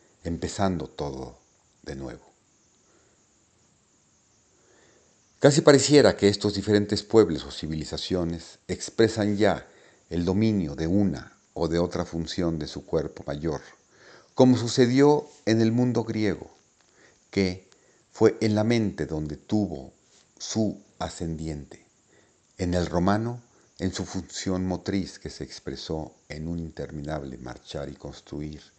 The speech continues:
y en el cristianis-, y en el cristiano medioevo, en cierta emoción mística especial. La calidad de cada una de estas civilizaciones corresponde ciertamente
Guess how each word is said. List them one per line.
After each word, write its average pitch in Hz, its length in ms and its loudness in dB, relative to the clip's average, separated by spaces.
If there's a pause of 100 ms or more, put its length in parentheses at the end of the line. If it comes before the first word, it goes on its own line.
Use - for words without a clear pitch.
(760)
y 120 80 4
en 120 80 6
el 123 120 6
cristianis-, 123 1000 -2
y - 80 -4
en 101 80 2
el 101 100 0
cristiano 120 560 -4
medioevo, 107 640 -4 (800)
en 76 120 -8
cierta 87 440 -2
emoción 82 460 -4
mística - 460 -8
especial. - 560 -14 (1400)
La 113 140 2
calidad 156 320 8
de 185 80 2
cada 165 240 6
una 147 260 6
de 104 80 4
estas 110 300 -2
civilizaciones 85 840 -4
corresponde 78 640 -8
ciertamente 71 920 -12